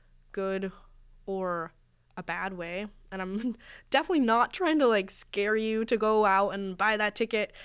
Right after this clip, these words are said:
at this exact stage of your life right now. But, like, for example, at least for me, when I went to Mexico this summer, and, you know, I was traveling light, and I didn't have a plan, and I was mostly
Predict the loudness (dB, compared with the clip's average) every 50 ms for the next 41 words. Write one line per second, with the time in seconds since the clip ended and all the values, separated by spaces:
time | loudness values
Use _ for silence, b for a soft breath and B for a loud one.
0 | B B -14 -8 -6 -6 -4 -4 -6 -6 -2 0 2 2 0 0 -4 -8 -8 -6
1 | -4 -4 -4 -4 -4 -6 -6 -8 -10 _ -18 -10 -6 -6 -4 -4 -2 -2 -2 -4
2 | -4 -6 -6 -4 -4 -4 -4 -4 -6 -6 -4 -2 -2 0 0 -2 -2 -4 -6 B
3 | B B B B B B B B B B B -2 2 2 2 2 2 -2 -6 -14
4 | -20 -20 -20 -20 -20 -20 -20 -20 -20 -20 -20 -12 -6 -2 -2 -2 -2 -4 -4 -2
5 | 0 0 0 0 -2 -2 0 0 0 0 0 -2 -2 -2 -2 -2 -4 -4 -6 -6
6 | -4 -4 -2 -2 0 0 0 -2 -2 -4 -4 -4 -2 -2 0 -2 -2 -4 -6 -8
7 | -12 -10 -8 -6 -6 -6 -6 -8 -10 -8 -8 -8 -8 -8 -10 -10 -10 -10 -10 -10
8 | -10 -10 -10 -12 -12 b b b b b b b b b b b b b b b
9 | b b b b b b b -14 -6 -4 -4 -2 -2 -2 -2 -4 -4 -6 -6 -8
10 | -6 -4 -2 -2 -2 -4 -6 -4 -4 -2 -2 -2 -2 -4 -4 0 2 2 2 2
11 | 0 -4 -6 -6 -6 -6 -6 -6 -6 -6 -6 -4 -4 -2 -2 -2 -4 -6 -6 -4
12 | -2 -2 0 0 0 0 0 -2 -2 -2 -2 -2 -2 -2 -2 -4 -6 -6 -6 -6
13 | -6 -4 -2